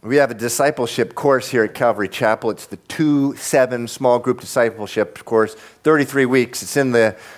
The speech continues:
uh, it's in the back, and, you know, the sign up for the, uh, the, the discipleship group. We're starting, we start them up periodically all year, um, round, uh, all year round, and, and the first discipleship class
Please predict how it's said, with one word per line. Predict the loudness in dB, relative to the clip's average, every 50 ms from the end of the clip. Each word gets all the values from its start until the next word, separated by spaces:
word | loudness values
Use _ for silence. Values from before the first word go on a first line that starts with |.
| -8 -2
uh, | 0 2 4 4 4 2 0
it's | -2 -2
in | -2 0 0
the | -2 -2
back, | 0 2 2 4 2 2 0 -2 -4
and, | -4 -4 -6 -8 -16 -20 -20 -20 -20 _ _ _ _ -14
you | -6 -4
know, | -4 -2
the | -2 -2 -2
sign | 0 0 0 2 2 0
up | -2 -4 -4
for | -2 2 2 2 4
the, | 4 2 2 2 0 -4 -6
uh, | -6 -6 -4 -6 -6 -8 -8 -4
the, | -2 0 0 0 0 -2
the | -4 -6
discipleship | -6 -6 -4 0 0 0 2 0 -4 -6 -6 -8 -8 -6
group. | -4 -4 -4 -4 -4 -8
We're | -10
starting, | -10 -4 0 2 2 4 2 2 0 0 -2
we | -6
start | -6 -2 0 0 0 0 -2
them | -2 -2 -2
up | -2 -2 -4
periodically | -2 0 2 2 4 4 4 2 0 -2 -4 -4 -2 -4 -4 -8 -14 _ _ _ _ -2
all | 2 2 4 4 2
year, | 2 2 2 2 2 0 -2 -6 -8
um, | -6 -4 -4 -2 -4 -4 -8 -10 -12
round, | -10 -4 -2 0 2 2 2 0 -2 -4 -6 -8
uh, | -8
all | -4 0 0 0 2
year | 2 0 0
round, | 2 0 0 0 0
and, | -2 -2 -4 -8 -14 -18 -20 -20 -16 _ -4
and | -2 -2 -2 -4
the | -6 -2 0 2 2 0
first | -2 -4 -2 2 2 4 4 4 2 0 -4 -6 -10 -12 -16 -16 _ _ _ _
discipleship | -2 -2 0 0 0 0 0 2 2 0 -2 -2 -4 -6 -6 -4 0 0 0 0 0 -4 -12 _
class | -6 -2 2 2 4 4 4 4 2 0 -2 -6 -12 -16